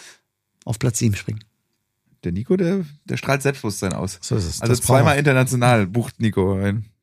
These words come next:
Speaker 2: So ist es.
Speaker 3: So machen wir's. Dann viel Erfolg.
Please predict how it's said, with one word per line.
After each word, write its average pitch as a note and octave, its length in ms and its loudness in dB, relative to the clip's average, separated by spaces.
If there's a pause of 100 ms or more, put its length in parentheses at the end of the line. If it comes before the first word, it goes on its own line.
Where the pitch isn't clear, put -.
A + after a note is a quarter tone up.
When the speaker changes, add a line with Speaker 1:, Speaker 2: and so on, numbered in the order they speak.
(280)
Speaker 2:
So D3 160 0
ist A#3 100 2
es. - 220 -6 (420)
Speaker 3:
So - 80 -12
machen B2 140 -6
wir's. - 200 -12
Dann D3 300 2
viel D#3 160 4
Erfolg. D3+ 460 4